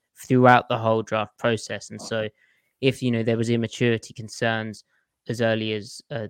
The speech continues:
December or probably earlier than that, they'll have constantly been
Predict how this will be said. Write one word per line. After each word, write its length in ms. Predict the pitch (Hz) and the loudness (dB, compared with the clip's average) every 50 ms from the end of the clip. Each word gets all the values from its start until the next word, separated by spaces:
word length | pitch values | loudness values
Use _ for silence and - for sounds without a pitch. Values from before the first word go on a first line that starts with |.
| - | -12
December 560 | - - - - 127 117 113 113 110 110 107 | -12 -12 -6 -4 -2 -2 -2 -2 -4 -6 -6
or 220 | 107 113 120 107 - _ | -6 -6 -8 -10 -12 _
probably 360 | - - 120 107 - 104 101 - _ - | -8 -6 -6 -6 -6 -8 -10 -12 _ -14
earlier 360 | - - 113 117 95 98 95 92 | -12 -10 -10 -8 -8 -8 -8 -8
than 180 | 101 92 104 | -10 -10 -8
that, 200 | 107 107 104 - - - - - - _ _ _ _ _ _ _ _ _ _ _ - - - | -6 -6 -6 -6 -10 -14 -20 -20 -20 _ _ _ _ _ _ _ _ _ _ _ -16 -4 0
they'll 160 | 135 123 123 | 2 2 2
have 100 | 120 120 | 2 0
constantly 720 | - - 139 131 110 - - 107 98 78 - 113 113 110 | -2 -2 -2 -2 -4 -6 -10 -10 -10 -10 -12 -10 -10 -10
been 340 | 95 80 101 98 98 95 80 | -10 -8 -8 -10 -10 -10 -14